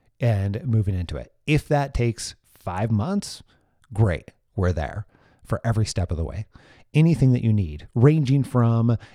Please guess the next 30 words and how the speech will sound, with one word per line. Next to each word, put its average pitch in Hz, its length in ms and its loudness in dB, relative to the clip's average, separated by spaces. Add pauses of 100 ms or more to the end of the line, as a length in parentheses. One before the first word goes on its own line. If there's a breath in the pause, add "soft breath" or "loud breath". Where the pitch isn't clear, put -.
(120)
identifying 127 800 2
what 120 240 0
great 110 240 0
looks - 240 -2
like, 147 180 -6
uh, 107 200 -4 (100)
establishing 143 640 2
where 131 140 2
you're 123 120 4
running 123 340 0
to, 170 360 0
all 175 240 4
the 160 80 4
way 160 380 2
to 120 580 4 (240 loud breath)
reaching 139 580 4
out 143 300 4
and 120 240 4
understanding 131 400 2
the 107 80 -2
very 117 260 2
best, 110 500 -4 (520 loud breath)
uh, 123 240 -2
way 123 420 4
to 104 400 0 (100)
message 117 460 2
somebody 117 380 4
on 110 120 4
LinkedIn, 110 520 0
or, 135 420 4